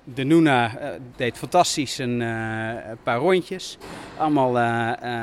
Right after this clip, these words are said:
ehm, journalisten die daar foto's aan het maken waren.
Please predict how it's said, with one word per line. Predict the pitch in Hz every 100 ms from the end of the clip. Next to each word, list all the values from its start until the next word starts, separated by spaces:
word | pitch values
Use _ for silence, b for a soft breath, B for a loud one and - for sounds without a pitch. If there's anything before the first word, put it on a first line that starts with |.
| 113
ehm, | 110 120
journalisten | - 143 151 170 151
die | 127
daar | 117
foto's | - 170 160 156
aan |
het | 135
maken | 147 143 135
waren. | 131 127 123 127